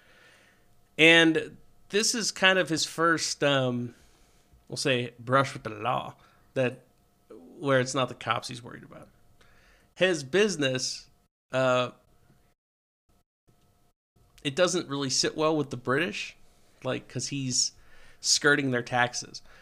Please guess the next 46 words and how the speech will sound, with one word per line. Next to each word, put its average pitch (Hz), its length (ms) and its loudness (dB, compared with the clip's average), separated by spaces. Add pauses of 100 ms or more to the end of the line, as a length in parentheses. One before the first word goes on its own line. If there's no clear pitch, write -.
(260)
So 131 300 6
in 131 80 2
particular, 135 480 2
he 123 60 2
was 120 140 0
skirting 131 360 0
the 117 80 -6
Stamp 131 400 2
Act 131 240 2
and 110 100 -6
the 107 60 -12
Sugar 123 420 0
Act. 104 400 -4 (480)
They 117 120 -2
were 113 120 -4
brought 113 260 0
about 110 280 0
to - 100 -14
regulate 110 760 -6
and 110 140 -8
tax 110 300 0
colonial 113 340 -6
business 110 300 -8
transactions. 110 800 -10 (480)
He's 135 200 0
like, 120 320 0 (240)
he 147 120 -4
starts 135 260 6
getting 135 300 2
around 123 340 -2
it. 156 140 0
So 127 200 -2
in 127 280 -4
the 120 80 -6
British, 127 560 -4 (460)
in 120 160 -6
the 104 160 -4
royalties' 117 500 -6
eyes, 127 440 0
he's 120 360 -6
a 95 100 -8
smuggler 123 560 0
at - 120 -16
this - 120 -14
point, - 320 -14
like, 117 140 -14